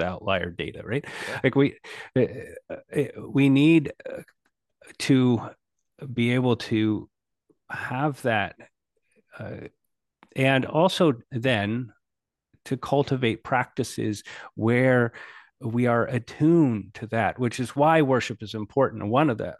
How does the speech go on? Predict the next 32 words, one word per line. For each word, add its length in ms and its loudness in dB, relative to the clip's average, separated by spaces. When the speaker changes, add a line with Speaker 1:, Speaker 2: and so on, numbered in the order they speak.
Speaker 1:
reasons 380 -6
why 140 2
worship 380 -4
is 120 -10
important, 500 -6
one 120 2
of 60 0
the 60 0
reasons 320 -2
why 140 0
liturgy 480 -4
is 160 -10
important, 420 -2
one 120 4
of 60 2
the 60 2
reasons 300 0
why 140 2
we 140 0
tell 440 2
the 80 -2
resurrection 580 0
story 540 -4
at 120 -2
least 240 4
once 220 -2
a 40 -4
year, 200 -2
but 160 -6
hopefully 360 -2
every 240 -4
week, 260 -6